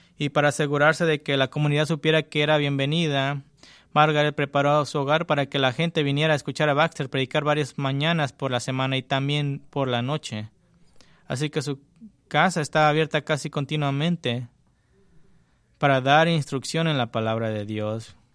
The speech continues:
Finalmente se establecieron en Londres y la idea de Baxter era esperar hasta que alguien le pidiera que predicara. Y escribe esto de Margaret.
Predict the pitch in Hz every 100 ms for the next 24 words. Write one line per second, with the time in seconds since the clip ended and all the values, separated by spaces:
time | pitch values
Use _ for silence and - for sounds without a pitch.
0 | _ _ _ _ _ _ _ _ - _
1 | _ _ _ _ _ _ _ _ _ _
2 | - 156 156 165 190 185 156 160 165 151
3 | 147 175 170 156 143 143 190 170 120 131
4 | - _ _ _ _ _ _ _ _ -
5 | - _ _ 151 _ - 135 131 131 123
6 | 127 139 143 151 160 147 156 175 - 139
7 | - _ _ _ _ _ - 151 156 156
8 | 151 147 - 151 147 160 165 - 143 -
9 | 139 143 180 160 131 123 127 127 127 -
10 | 117 113 110 107 110 107 104 120 - _
11 | _ - 135 131 156 160 160 160 147 165
12 | 151 117 120